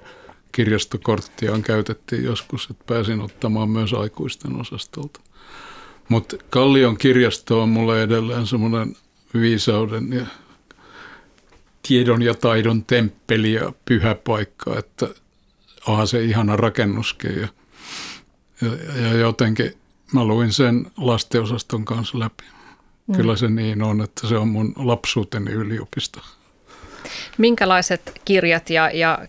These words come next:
Speaker 2: ketkä kirjailijat on jäänyt sun mieleen <clears throat> erityisesti noilta lapsuusvuosilta?
Speaker 1: No kyllä ne on tietenkin, pojalle ne oli seikkailukertomuksia. Et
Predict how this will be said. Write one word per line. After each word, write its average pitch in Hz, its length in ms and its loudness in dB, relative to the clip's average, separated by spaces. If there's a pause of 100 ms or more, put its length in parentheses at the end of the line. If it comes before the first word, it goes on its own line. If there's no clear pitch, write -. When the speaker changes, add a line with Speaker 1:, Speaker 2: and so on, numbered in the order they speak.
(280)
Speaker 2:
ketkä 175 240 -2
kirjailijat 165 640 0
on 160 100 -4
jäänyt 160 300 -2
sun 165 220 -6
mieleen 165 420 -2
<clears throat> 185 60 2
erityisesti 170 520 -6
noilta 160 280 -6
lapsuusvuosilta? - 720 -6 (1500)
Speaker 1:
No 131 140 2
kyllä 131 300 6
ne 131 160 6
on 131 160 4
tietenkin, 123 640 4 (460)
pojalle 117 440 4
ne 120 220 0
oli 120 300 0 (200)
seikkailukertomuksia. 117 1500 0
Et 110 80 -6